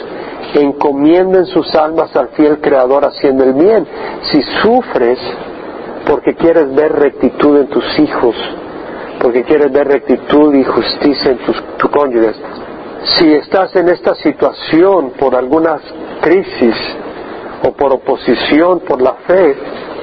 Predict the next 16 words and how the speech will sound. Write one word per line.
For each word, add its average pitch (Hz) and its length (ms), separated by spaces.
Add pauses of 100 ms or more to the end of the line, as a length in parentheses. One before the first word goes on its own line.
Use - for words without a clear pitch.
(1000)
encomienda 165 560
tu 151 220
alma 139 360
fiel, 135 300 (500)
al 117 160
fiel 135 320
Creador. 117 460
¿Cómo 170 200
la 175 100
vas 156 80
a 175 40
encomendar? 156 580 (400)
Derramando 127 720
tu - 220
ser - 320
al 139 100